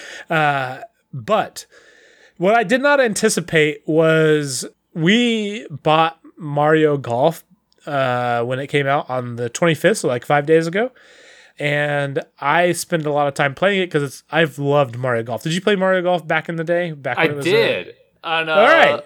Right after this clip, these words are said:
Speaker 2: I, on GameCube, right? It was
Speaker 1: GameCube.
Speaker 2: on Game-,
Speaker 1: Yeah, yeah.
Speaker 2: yeah.
Speaker 1: Yeah. I love the heck out of that game. And so when I found out it was coming to Switch,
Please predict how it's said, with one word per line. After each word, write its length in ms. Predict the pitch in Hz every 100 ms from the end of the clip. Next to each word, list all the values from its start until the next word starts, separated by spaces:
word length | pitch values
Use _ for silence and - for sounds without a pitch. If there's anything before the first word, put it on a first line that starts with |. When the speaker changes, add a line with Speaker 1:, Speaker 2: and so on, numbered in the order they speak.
| -
Speaker 2:
I, 200 | 160 170 -
on 760 | 165 160 160 156 156 156 147
GameCube, 480 | 139 220 214 113 127
right? 140 | 202 254
It 100 | 156
was 80 | 180
Speaker 1:
GameCube. 60 |
Speaker 2:
on 60 | 135
Game-, 180 | 135 147
Speaker 1:
Yeah, 100 | 262
yeah. 120 | 190
Speaker 2:
yeah. 300 | 147 95 87 - _
Speaker 1:
Yeah. 300 | - 160 180 - - - -
I 120 | 185
love 460 | 175 156 226 240 160
the 80 | 147
heck 260 | - 202
out 100 | 180
of 60 | 147
that 160 | 139
game. 220 | 135 127 117 - -
And 100 | 170
so 120 | 220 202
when 80 |
I 60 | 196
found 200 | 196 196
out 40 | 190
it 40 |
was 120 | 151
coming 180 | 190 170
to 80 | 135
Switch, 400 | - 175 170